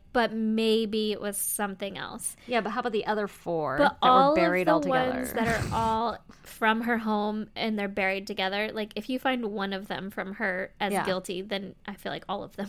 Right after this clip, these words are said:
Speaker 1: would be.
Speaker 2: Right? Like, I mean, come on. Circumstantial evidence at that point.
Speaker 1: Yeah.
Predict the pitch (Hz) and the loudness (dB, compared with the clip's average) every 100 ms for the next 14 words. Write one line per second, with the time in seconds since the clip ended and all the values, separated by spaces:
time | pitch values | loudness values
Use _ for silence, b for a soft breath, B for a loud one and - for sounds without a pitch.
0 | - 233 247 240 285 311 226 208 185 - | -8 4 6 8 4 0 4 4 2 -6
1 | - 240 240 240 233 226 226 - 277 226 | -10 -6 -4 -2 0 -2 -6 -8 -4 -2
2 | 190 165 156 - 269 214 196 247 220 190 | 0 0 -4 2 2 2 2 2 6 8
3 | 180 175 170 180 190 208 - 214 202 - | 6 2 2 6 6 6 6 2 2 -6
4 | - 277 302 254 220 | -8 4 6 6 2